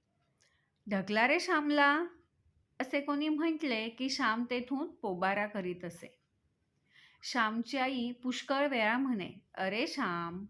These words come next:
पोहायला शिक, ती लहान लहान मुले पोहतात आणि तुला रे कसली भीती? तुला बुडू का देतील सारेजण? उद्या रविवार आहे, उद्या पोहायला जा. तो वरवडेकरांचा बाळू,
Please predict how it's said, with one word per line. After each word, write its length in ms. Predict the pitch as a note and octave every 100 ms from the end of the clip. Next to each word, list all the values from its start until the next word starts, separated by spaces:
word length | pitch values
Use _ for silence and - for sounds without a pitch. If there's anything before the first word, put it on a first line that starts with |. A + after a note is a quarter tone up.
| _ -
पोहायला 520 | A#3 B3 D4+ D4+ D4+
शिक, 420 | D4+ A#3+ A3+ A3+ - _ - - _ -
ती 160 | D4 D4
लहान 280 | C#4+ C4+ C#4+
लहान 320 | D4 D4+ D4
मुले 320 | C#4+ B3+ C#4
पोहतात 500 | C#4 C4+ G3 E3+ C#3 - _ _ _ -
आणि 180 | A3 B3+
तुला 360 | C#4 B3 A3 A3+
रे 120 | C#4
कसली 340 | E4 E4 E4+
भीती? 600 | D#4+ D#4+ D4 D#4+ - - _ _ _ _ _ _ _ _ - _ B3+
तुला 220 | B3+ C4
बुडू 300 | B3 A3 A#3
का 180 | C#4+ D4+
देतील 400 | D4 A#3 C4 C4+
सारेजण? 640 | C#4+ A3 A3+ A3 B3 D#4+ - _ _ _ _ _ _ _ -
उद्या 260 | G#3+ B3
रविवार 440 | B3 G#3 G#3+ A3 A3
आहे, 340 | G#3 F#3+ - - _ -
उद्या 240 | F#3+ G#3
पोहायला 560 | A3+ A#3 A3+ G#3+ G#3+ A3
जा. 240 | G#3+ F3+ - - - _ _ _ - _ - _ -
तो 120 | C4
वरवडेकरांचा 1040 | A3+ A3 G#3+ A#3 B3+ C4+ C4+ C4 C#4 D4+ C4+
बाळू, 540 | C4 A#3+ A#3+ C#4